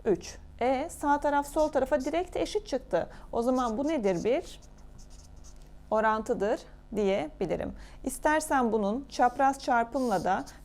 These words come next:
birbirine eşit olduğunu ispatlayabilirim. Bunu da siz ispatlayın.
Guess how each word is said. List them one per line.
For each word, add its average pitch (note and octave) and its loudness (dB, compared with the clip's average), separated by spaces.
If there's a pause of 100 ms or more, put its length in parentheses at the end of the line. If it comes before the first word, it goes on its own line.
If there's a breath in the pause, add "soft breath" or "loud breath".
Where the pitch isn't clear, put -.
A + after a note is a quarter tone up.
birbirine A#3+ 4
eşit A#3 -2
olduğunu E3+ 4 (360 loud breath)
ispatlayabilirim. G#3+ 4 (280 loud breath)
Bunu C#4 4
da E4 6
siz B3 0
ispatlayın. F3 0